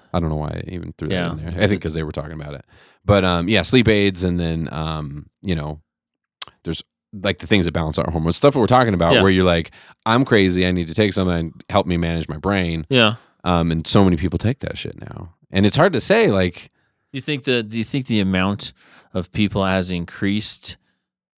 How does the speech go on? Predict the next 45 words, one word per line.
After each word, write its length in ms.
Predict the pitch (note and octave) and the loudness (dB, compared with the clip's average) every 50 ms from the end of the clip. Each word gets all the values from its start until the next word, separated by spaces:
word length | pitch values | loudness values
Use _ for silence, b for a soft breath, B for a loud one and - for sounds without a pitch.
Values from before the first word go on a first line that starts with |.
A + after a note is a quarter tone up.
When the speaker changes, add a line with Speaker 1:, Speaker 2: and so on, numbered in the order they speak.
| _ _ _ _ _ _ | _ _ _ _ _ _
Speaker 2:
because 420 | G2 F#2 - - - A#2 B2+ C3 | -10 -8 -6 -2 0 0 0 2
of 100 | D#3 D3+ | 0 -2
something, 380 | - - E3+ E3 - F3 E3+ D3+ | 0 0 -2 -2 0 -2 -2 0
or 140 | A#2 G#2+ G2+ | 2 2 2
has 100 | G2 F2+ | 2 0
it 60 | G2 | -2
always 300 | - F#2+ G2 F#2 F2 E2 | -4 -4 -4 -4 -4 -4
existed 500 | F2+ E2 E2 E2+ F2+ F#2 E2+ - - F2 E2+ | -8 -10 -8 -6 -6 -6 -6 -6 -8 -8 -8
and 80 | E2 E2+ | -6 -6
we 100 | E2+ E2+ | -8 -8
just 200 | F2 E2+ - - | -8 -10 -10 -10
didn't 280 | F2 F2 E2+ D#2+ - - | -8 -8 -8 -10 -12 -14
have 240 | - F2+ E2+ E2 E2+ | -10 -10 -10 -8 -8
a 60 | E2 | -8
way 240 | E2+ E2+ E2 E2 E2 | -8 -6 -6 -6 -6
to 260 | E2 D#2 D#2+ E2 E2+ _ _ _ _ _ _ _ _ _ _ _ _ _ _ _ _ _ _ _ _ _ _ _ _ _ - B B B | -6 -8 -8 -10 -12 _ _ _ _ _ _ _ _ _ _ _ _ _ _ _ _ _ _ _ _ _ _ _ _ _ -10 B B B
find 220 | - - B2 B2+ | 0 2 4 4
Speaker 1:
I, 20 | |
Speaker 2:
it, 240 | A#2+ B2 B2+ C3 C3 | 4 4 4 4 4
Speaker 1:
I 40 | E2+ | 4
think 180 | - D#3 D#3+ E3+ | 4 4 4 4
Speaker 2:
or 20 | |
Speaker 1:
it's 140 | E3+ - - | 2 4 4
a 80 | C#3+ | 4
mix 600 | B2+ A2 G2+ G2 F#2+ F#2+ G2 G2 F#2+ - - - | 4 6 4 4 6 6 6 4 4 2 -4 -6
of 280 | - - F2+ F2+ E2+ E2 | -4 0 2 2 2 0
things. 640 | - - - D2 - - - - - - - - - _ _ _ - | -4 -12 -12 -12 -10 -12 -14 -16 -14 -16 -16 -16 -18 _ _ _ 2
I 100 | A#2 C3 | 4 6
don't 160 | D#3+ G3 G3+ | 6 6 4
think 160 | F3 E3+ D3 B2 | 4 0 0 2
people's 480 | C3+ C3 A#2 A2+ G#2+ G2+ F#2+ F#2 - _ _ _ _ b b b b b b b b | 0 0 2 2 0 0 0 -6 -10 _ _ _ _ b b b b b b b b
well, 100 | D#3+ F3+ | 8 8
it's 100 | F#3 - | 8 8
the 60 | - | 6
way 120 | E3+ F3+ F3 | 6 8 8
we, 180 | D#3 D3+ C3+ B2 - | 8 8 6 4 2
uh, 100 | - B2+ | 0 0
there's 200 | C3 B2+ C3 A#2+ | 4 6 4 6
so 100 | - D3 | 6 4
many 140 | C#3 C3+ B2+ | 4 6 4
disorders 460 | A2+ G#2 F#2+ - A#2+ A#2+ A2+ A2+ G#2 | 4 2 2 2 2 4 4 4 2
and 100 | G#2 G2 | 2 0
diseases 420 | F2 E2+ E2 G2 G2+ G#2 F#2+ F#2 E2+ | 0 0 0 0 0 0 0 -2 0
now 240 | F2+ F2 E2+ E2 E2 | 0 0 0 0 0
that 200 | D#2 D#2+ E2 - | -2 -2 -4 -6